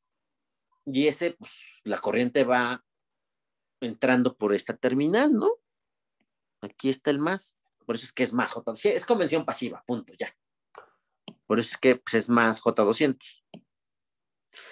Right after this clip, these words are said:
Pero aparte de esa, hay una, eh, im-, hay un voltaje que está asociado a la impedancia mutua, a la de J trescientos.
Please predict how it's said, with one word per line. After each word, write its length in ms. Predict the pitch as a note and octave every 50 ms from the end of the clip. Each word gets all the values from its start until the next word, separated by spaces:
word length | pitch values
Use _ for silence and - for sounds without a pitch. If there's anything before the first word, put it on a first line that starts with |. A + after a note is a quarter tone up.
| - - - - - - - - - _ _ _ -
Pero 220 | - D#3 C#3+ D3+
aparte 460 | C#3+ C#3+ - - A3+ C4 C4+ - C#4+
de 180 | B3+ A#3 G3 F#3
esa, 380 | F3 F3 - - C#3+ F3 A3+ B3+ _ _ _ _ _ _ _ _ _ _ _ _ _ _ _ _ _ _ _ _ _ _ -
hay 360 | D#3 D#3 D#3+ F3+ G3 F#3 G#3
una, 360 | G#3 G#3 G3+ G3+ G#3+ G#3+ - _ _ _ _ _ _ _ _ _ _ _ _ _ _ _ _ _ _ _ -
eh, 520 | C#3+ C3+ B2+ A#2+ A#2 A2+ A2+ A2 G#2+ - _ _ _ _ _ _ _ _ _ _ _ _ _ _ _ _ _ _ _ _ _ -
im-, 280 | F3+ D#3 D3 C#3 C3+ _ -
hay 320 | B2 C3 C#3 C3+ D#3+ F3
un 100 | G3 G3+
voltaje 800 | G3 F3+ E3 D3 C3+ - - F#3+ E3+ - - - - B2+ - - _ _ _ _ _ -
que 80 | -
está 220 | A#2 - - C#3+ C3+
asociado 720 | - - D#3 D3+ - - E3+ C#3+ A#2+ A2+ A#2 C3 C3+ _ _ _ _ _ _ _ _ _ _ _ _ _ _ -
a 320 | C#3 C#3+ C#3+ C#3+ D3 B2 _ _ _ _ _ -
la 180 | C#3 C3 B2+
impedancia 840 | C3+ C3 A#2+ A#2 - C3+ B2 A2+ A#2 B2 C3 C3+ C3 - - C#3+ C3+
mutua, 600 | C#3 C#3+ D#3 E3+ E3+ - - C3 A2+ G2 - -
a 120 | - G#2+ G#2+
la 120 | G#2 G#2
de 220 | G#2 G#2+ G2+ - _ - -
J 400 | - - C3 C3 C3 C3+ B2 -
trescientos. 880 | C3+ B2+ B2 - - D3 D3+ D3+ D3+ D3+ - A2+ - - - - _